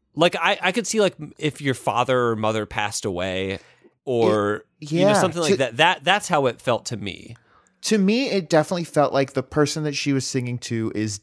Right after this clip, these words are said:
Speaker 2: is dead.
Speaker 1: There were some lines in it that were like, you know, "Remembering when you were mine" is like, okay, yeah. I, it, it, I don't know. Some of the specific lines felt like it was about a romantic partner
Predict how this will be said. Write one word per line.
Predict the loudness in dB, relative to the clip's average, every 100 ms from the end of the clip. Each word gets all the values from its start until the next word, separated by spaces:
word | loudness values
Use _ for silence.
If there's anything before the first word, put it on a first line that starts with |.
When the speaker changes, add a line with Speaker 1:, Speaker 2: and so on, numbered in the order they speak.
| _
Speaker 2:
is | -6 -4 -4 -8 _ _ _ -20 -8
dead. | -6 -6 -14 _ _ _ -20 -20 _ _ _ _ _ _ _ _ _
Speaker 1:
There | 2 4
were | 4
some | 0 -2
lines | 0 0 0
in | -2
it | 0
that | 0
were | 2
like, | 2 2 0 -10 _ _ -4
you | 2
know, | 4 4 2 -4 _ _ -4
"Remembering | -2 2 2 2 0
when | 0 -2
you | 0
were | 0 0
mine" | 0 -2 0 0 -2
is | -4 -4
like, | -4
okay, | -4 -2 -2
yeah. | 0 2
I, | 0 -2 _ _ _ _ _ _ _ _ -8 -8 -12
it, | -16 -8
it, | -8 -8 _ _ _ _ -16 -14 -2
I | 2
don't | 2
know. | 0 -4 _ -20 _ -20
Some | -8 4 6 6
of |
the | 2
specific | 0 2 2 0 0
lines | 2 2 2
felt | 2
like | 2 0
it |
was | -2 -2
about | 2 2
a |
romantic | 2 0 -4 -6 -2
partner | 0 0 -2 -4